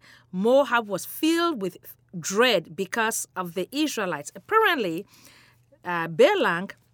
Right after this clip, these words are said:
who was the king of the Moabites, had heard about the victory of the Israelites in their, uh, fight with Amorites. So now he is filled with terror. He is afraid that the Israelites would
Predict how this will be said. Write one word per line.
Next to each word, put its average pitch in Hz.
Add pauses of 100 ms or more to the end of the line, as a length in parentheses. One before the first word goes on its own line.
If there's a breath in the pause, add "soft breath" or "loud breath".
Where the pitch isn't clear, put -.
(680)
who 311
was 240
the 208
king 403
of 202
the 190
Moabites, 226 (400 loud breath)
had 202 (100)
heard 262
about 202
the 185
victory 165
of 185
the 185
Israelites 196 (1500 soft breath)
in 220
their, 196
uh, 190
fight 262
with 190 (100)
Amorites. 208
So 262
now 359
he 294
is -
filled 349
with 190 (400)
terror. 285
He 320
is 294
afraid 339 (360 loud breath)
that 196
the 185
Israelites 240
would 180